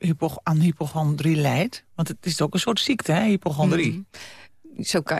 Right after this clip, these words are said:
Speaker 2: ik,
Speaker 1: Wat
Speaker 2: ik zie
Speaker 1: is
Speaker 2: het
Speaker 1: het?
Speaker 2: zelf
Speaker 1: Hoe
Speaker 2: niet
Speaker 1: zie je
Speaker 2: zo.
Speaker 1: het dan? Een a-,
Speaker 2: Het i-,
Speaker 1: een aandoening? Of?
Speaker 2: Mm, eh, ja, kijk, ik, eh, dat is het, eh,
Speaker 1: Een
Speaker 2: het stigma wat
Speaker 1: geestesgesteldheid?
Speaker 2: anderen eraan geven. Ik zie het zelf, hè, dat is het woord eigenlijk. Ik, voor mij is het gewoon,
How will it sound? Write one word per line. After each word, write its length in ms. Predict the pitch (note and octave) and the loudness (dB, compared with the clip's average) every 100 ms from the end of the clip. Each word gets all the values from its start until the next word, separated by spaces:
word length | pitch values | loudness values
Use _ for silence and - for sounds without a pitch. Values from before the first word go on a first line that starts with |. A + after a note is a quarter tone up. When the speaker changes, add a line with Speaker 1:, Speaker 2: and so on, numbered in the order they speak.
| - | -4
Speaker 2:
ik, 0 | |
Speaker 1:
Wat 160 | - | -2
Speaker 2:
ik 100 | D#3+ | 0
zie 100 | - | 2
Speaker 1:
is 100 | F#3+ | 2
Speaker 2:
het 0 | |
Speaker 1:
het? 140 | A3+ G#3+ | 2 2
Speaker 2:
zelf 180 | G3 F#3+ | 2 4
Speaker 1:
Hoe 80 | A#3 | 2
Speaker 2:
niet 80 | |
Speaker 1:
zie 80 | G#3 | 2
je 40 | A#3+ | 2
Speaker 2:
zo. 80 | A3+ | 2
Speaker 1:
het 120 | A3+ | 2
dan? 260 | A3+ D4 | 0 0
Een 120 | - G3+ | -2 -2
a-, 80 | F#3+ | 0
Speaker 2:
Het 100 | G3 | 0
i-, 100 | F#3+ | 0
Speaker 1:
een 200 | - E3+ | -2 -2
aandoening? 640 | D#3 B3+ A3 A3+ B3+ D#4 | 0 0 2 2 0 -2
Of? 160 | A#3 G#3 | -6 -2
Speaker 2:
Mm, 220 | G3+ G3+ - | -2 -2 -2
eh, 120 | F#2 - F#3+ | -6 -4 0
ja, 360 | G3+ G3+ G3+ F#3+ | 2 2 0 -2
kijk, 240 | G#3 F#3 | -4 -2
ik, 160 | - - | -4 -6
eh, 400 | - - - D#3+ | -8 -8 -4 -2
dat 140 | F3+ F#3 | 0 0
is 140 | F#3 | 0
het, 240 | F3+ F3 F#3 | 0 -2 0
eh, 60 | |
Speaker 1:
Een 100 | F3 E3+ | 0 2
Speaker 2:
het 60 | |
stigma 140 | E3 G3+ | 2 2
wat 20 | |
Speaker 1:
geestesgesteldheid? 800 | F3+ - G#3 G#3+ F#3+ A3 A3+ A3 | 0 0 0 0 0 0 0 0
Speaker 2:
anderen 360 | A3 F#3+ G3+ F3+ | 0 0 -2 -2
eraan 280 | E3+ D#3+ F3+ | -4 -4 -6
geven. 500 | - F3 F#3+ F3+ - | -4 -2 -2 -4 -8
Ik 120 | E3+ | -6
zie 100 | - F3 | -6 -6
het 100 | - | -2
zelf, 260 | E3+ D#3 - - | -4 -4 -10 -12
hè, 220 | - F3 | -4 -2
dat 120 | F3 | -2
is 60 | D#3+ | -2
het 200 | F3 D#3 | -2 0
woord 380 | F3+ F3+ F3+ - | 0 2 0 -2
eigenlijk. 600 | C3 D3+ - D#3 D#3 - | -4 -6 -8 -10 -10 -8
Ik, 140 | D#3+ | -8
voor 180 | - F3+ | -4 -2
mij 180 | E3+ E3 | 0 0
is 60 | D#3+ | 0
het 120 | - | -4
gewoon, 400 | D#3+ D#3+ E3 | -4 -2 -2